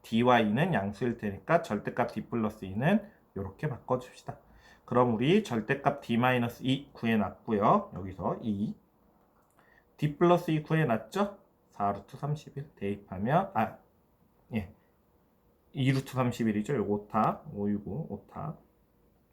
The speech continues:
그래서 이 곱하기 이 루트 삼십일 곱하기 파이에서 주어진 색칠된 부분의 넓이는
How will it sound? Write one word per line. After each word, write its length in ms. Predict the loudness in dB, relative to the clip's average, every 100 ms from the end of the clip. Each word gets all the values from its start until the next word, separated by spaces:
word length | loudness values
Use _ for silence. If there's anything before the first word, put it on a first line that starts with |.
| _ _ _ _ -20 -20 -20 -20 -20 -2
그래서 340 | 0 2 2
이 160 | 4 4
곱하기 440 | 2 2 0 4
이 60 | 4
루트 240 | 2 -6
삼십일 360 | -2 -2 -2 -4
곱하기 340 | -2 -4 -4
파이에서 840 | -2 0 0 0 -2 4 6 6 2
주어진 540 | 0 2 2 2 -2
색칠된 520 | -4 -6 -2 0 2
부분의 300 | 0 -2 -2
넓이는 580 | -2 -4 -4 0 2 2